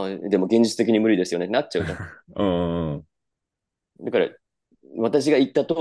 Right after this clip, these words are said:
Speaker 1: りにしてくださいじゃなくて、
Speaker 2: うん。
Speaker 1: 自分で考えて、
Speaker 2: 自分がこ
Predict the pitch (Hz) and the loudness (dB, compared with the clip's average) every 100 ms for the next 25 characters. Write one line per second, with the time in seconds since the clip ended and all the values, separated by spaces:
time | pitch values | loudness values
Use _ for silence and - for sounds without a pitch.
0 | 120 87 - 90 95 95 117 98 87 85 | 0 0 -6 -8 -2 -2 0 0 -2 -10
1 | - - 139 - - _ 90 87 82 80 | -10 0 2 0 -4 _ -6 -4 -4 -6
2 | 78 76 _ _ _ _ _ _ _ - | -8 -12 _ _ _ _ _ _ _ -14
3 | 95 104 139 147 - 95 147 143 151 123 | -6 0 2 4 4 2 2 0 2 0